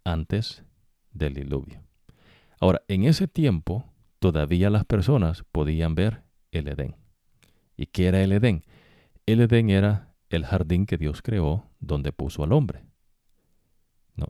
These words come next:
Y le dijo que lo labrase. Y entonces usted aprende que ahí estaba el árbol de la vida y estaba el árbol del conocimiento del bien y del mal,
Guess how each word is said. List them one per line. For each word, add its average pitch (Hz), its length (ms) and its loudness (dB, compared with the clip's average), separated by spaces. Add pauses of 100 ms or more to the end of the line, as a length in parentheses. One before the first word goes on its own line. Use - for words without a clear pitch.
(100)
Y 87 140 -2
le 76 120 -2
dijo 80 300 -2
que 76 160 -6
lo 73 100 -2
labrase. 82 580 -2 (1300)
Y 123 160 2
entonces 117 460 4
usted 107 220 2
aprende 87 380 2
que 80 120 -4
ahí 78 100 0
estaba 78 360 -2
el 76 100 -4
árbol 78 280 -2
de 76 100 -2
la 73 100 -4
vida 113 440 2 (540)
y 78 80 -6
estaba 78 300 0
el 76 100 -2
árbol 76 240 0
del 73 160 0
conocimiento 73 640 -4
del 71 160 -4
bien 71 220 -4
y 76 80 -2
del 85 140 0
mal, 113 280 2